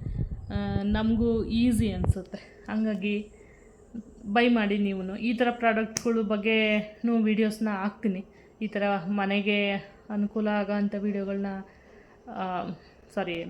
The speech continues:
ಆ, ಪ್ರಾಡಕ್ಟ್ಸ್‌ನ ಬೈ ಮಾಡಿದ್ರೆ ನನಗೂ ಅದು ಯೂಸ್ ಆಗಿ ಬೇರೆಯವ್ರಿಗೂ ಯೂಸ್ ಆಗುತ್ತೆ ಇದು ಅನ್ನೋ ಥರ ಇತ್ತು ಅಂತಂದರೆ ಆ ಥರ ಪ್ರಾಡಕ್ಟ್ಸ್‌ನ ನಾನು ಪರ್ಚೇಸ್ ಮಾಡಿ ನಿಮ್ಮೊಂದಿಗೆ ನಾನು ಅದನ್ನು ಎಕ್ಸ್ಪೀರಿಯನ್ಸ್‌ನ ಹಂಚ್ಕೋತೀನಿ.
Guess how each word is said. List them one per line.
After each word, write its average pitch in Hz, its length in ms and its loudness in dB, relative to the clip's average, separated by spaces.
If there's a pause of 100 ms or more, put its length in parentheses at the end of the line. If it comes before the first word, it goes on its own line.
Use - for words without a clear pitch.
(960)
ಆ, 175 340 -2
ಪ್ರಾಡಕ್ಟ್ಸ್‌ನ 220 600 2 (120)
ಬೈ 202 140 4
ಮಾಡಿದ್ರೆ 220 720 2
ನನಗೂ 202 580 0
ಅದು 220 200 2
ಯೂಸ್ 220 240 4
ಆಗಿ 208 180 0
ಬೇರೆಯವ್ರಿಗೂ 208 500 2
ಯೂಸ್ 220 320 2
ಆಗುತ್ತೆ 220 460 2
ಇದು 208 220 0
ಅನ್ನೋ 208 200 0
ಥರ 202 200 -4
ಇತ್ತು 202 300 -4
ಅಂತಂದರೆ 202 680 -6 (140)
ಆ 208 60 -2
ಥರ 208 140 0
ಪ್ರಾಡಕ್ಟ್ಸ್‌ನ 196 540 -4
ನಾನು 190 600 -6 (560)
ಪರ್ಚೇಸ್ 226 380 2
ಮಾಡಿ 208 300 0 (840)
ನಿಮ್ಮೊಂದಿಗೆ 208 680 2
ನಾನು 190 300 -2
ಅದನ್ನು 185 560 -4
ಎಕ್ಸ್ಪೀರಿಯನ್ಸ್‌ನ 208 580 0
ಹಂಚ್ಕೋತೀನಿ. 202 600 -2